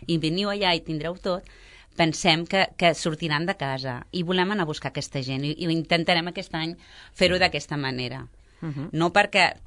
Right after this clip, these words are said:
Speaker 1: a veure, a la gent els hi agrada fer la seva paella. Nosaltres mateixos vam començar quatre, ja som dinou i no en sabem gaire, però bueno, vas acceptant a tothom, però arriba un
Speaker 2: <laughs>
Speaker 1: moment que dius, «És que no en sabem tant».
Speaker 2: Clar.
Speaker 1: Llavors,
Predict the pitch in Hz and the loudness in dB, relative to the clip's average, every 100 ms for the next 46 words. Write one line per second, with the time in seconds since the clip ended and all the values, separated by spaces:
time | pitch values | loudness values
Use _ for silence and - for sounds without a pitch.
0 | - 151 151 165 139 165 214 165 151 165 | -8 -2 2 4 4 2 2 2 4 4
1 | 190 143 143 135 151 143 - 147 143 131 | 4 0 -4 -4 -4 -4 0 0 0 -2
2 | 127 139 143 156 160 151 165 175 170 165 | -4 -2 -2 0 0 2 -2 -2 -4 -4
3 | 160 165 156 165 - 175 165 185 170 175 | -2 -2 0 -2 2 2 2 0 -2 -2
4 | 190 175 151 156 170 - 180 180 208 165 | -2 -2 -2 0 0 0 0 0 2 2
5 | 147 147 156 190 190 147 156 165 214 233 | 2 0 2 2 2 -2 0 0 2 0
6 | 170 147 175 - 214 233 226 170 165 156 | -2 2 2 2 -4 -2 0 0 0 -2
7 | - 214 202 180 160 - 208 - 175 226 | 0 2 4 4 6 6 4 4 4 4
8 | 262 214 190 202 208 - - 185 202 220 | 2 2 0 0 -2 -4 -6 -6 -4 -6
9 | - 151 151 151 208 196 156 - 160 143 | -6 -6 -6 2 4 4 0 -8 -4 -2
10 | 131 180 190 | 2 2 2